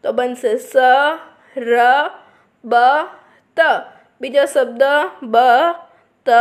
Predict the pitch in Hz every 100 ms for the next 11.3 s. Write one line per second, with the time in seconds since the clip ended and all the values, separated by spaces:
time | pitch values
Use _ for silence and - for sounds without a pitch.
0 | 247 294 - - _ _ _ - 330 233
1 | - _ _ _ _ 285 320 - 285 -
2 | 262 240 247 359 370 285 285 262 262 262
3 | 330 247 262 262 277 269 254 233 226 262
4 | 214 254 302 339 370 370 - 277 277 269
5 | 226 226 269 208 - _ _ _ _ -
6 | 226 - - 294 311 339 359 339 277 277
7 | 277 392 466 - _ - 262 330 330 240
8 | 247 - _ _ 240 226 302 349 359 247
9 | 226 240 247 233 277 311 330 359 285 247
10 | 262 320 466 _ _ _ _ _ 294 311
11 | 269 233